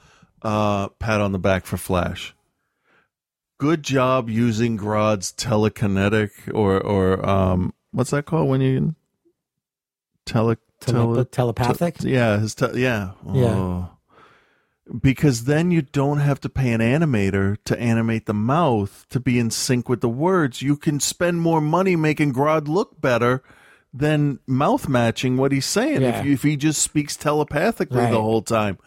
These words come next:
Speaker 1: A good choice. Grodd was
Speaker 2: Yeah.
Speaker 1: menacing.
Speaker 2: Yeah. Yeah, and it was wild to see Joe, like, terrified like that.
Speaker 1: Yeah.
Speaker 2: That was good.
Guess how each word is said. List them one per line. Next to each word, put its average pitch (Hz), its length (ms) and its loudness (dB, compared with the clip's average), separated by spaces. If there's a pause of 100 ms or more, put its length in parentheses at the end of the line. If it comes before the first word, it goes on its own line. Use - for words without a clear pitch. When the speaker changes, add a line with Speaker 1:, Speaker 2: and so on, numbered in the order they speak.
(880)
Speaker 1:
A 175 40 -8
good 185 360 -2
choice. 330 600 2 (1400)
Grodd 170 340 2
was 107 300 -2 (320)
Speaker 2:
Yeah. 135 280 2
Speaker 1:
menacing. 120 720 -2
Speaker 2:
Yeah. 127 500 0 (560)
Yeah, 139 200 2
and 120 200 -2
it 170 80 2
was 143 160 0
wild 135 440 0
to 123 80 -2
see 131 180 -2
Joe, 117 440 0
like, 104 340 -6
terrified 113 800 0
like 90 240 -8
that. 85 320 -10
Speaker 1:
Yeah. 98 140 -2 (100)
Speaker 2:
That 104 140 2
was 135 180 0
good. 104 500 -2